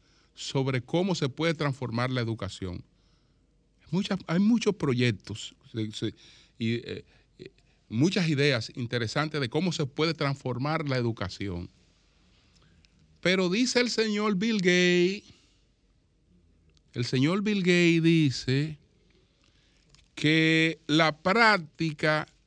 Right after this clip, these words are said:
es el valle de la muerte al que concurren las mejores ideas a exhalar su último suspiro. Es decir, una idea puede ser fabulosa. Sin ser llevada a la práctica no es sol-, no es más que una quimera.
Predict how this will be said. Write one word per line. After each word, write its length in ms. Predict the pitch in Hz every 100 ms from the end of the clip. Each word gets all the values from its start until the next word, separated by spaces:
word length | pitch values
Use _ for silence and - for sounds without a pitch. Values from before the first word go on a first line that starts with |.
| _ _ _ _ _ _ _ _
es 320 | 160 208 - 180
el 280 | 180 160
valle 640 | 143 160 202 226 220 196 196
de 140 | 185
la 140 | 175 156
muerte 800 | 156 185 180 151 143 147 139 -
al 220 | 127 135 127
que 180 | 143
concurren 920 | 143 139 127 - 196 185 185 185 185 - _ _ _ -
las 560 | 127 135 139 135 - -
mejores 640 | 131 123 - 190 202 180
ideas 540 | 190 220 247 226 208 -
a 80 | 151
exhalar 460 | 139 139 131 156 165
su 160 | -
último 400 | 143 147 147 135
suspiro. 560 | 127 113 - 104 92 87 _ _ _ _ _ _ _ 165
Es 120 | 202
decir, 440 | 190 - 160 139 - _ _
una 280 | 208 262 233
idea 360 | 208 208 214 180
puede 360 | - 190 202
ser 280 | 175 190 185
fabulosa. 1000 | 175 170 160 151 135 147 143 120 101 82 - - _ _ _ _ _
Sin 280 | - 180 180
ser 260 | - 262
llevada 460 | 226 233 226 220 220
a 40 |
la 180 | 202 180
práctica 600 | 208 202 185 180 160 165
no 220 | 170 180
es 120 | 185 -
sol-, 340 | 185 180 170
no 100 | 175
es 80 | 156
más 180 | 185 175
que 120 | 175
una 200 | 170 170
quimera. 560 | 170 143 139 120 98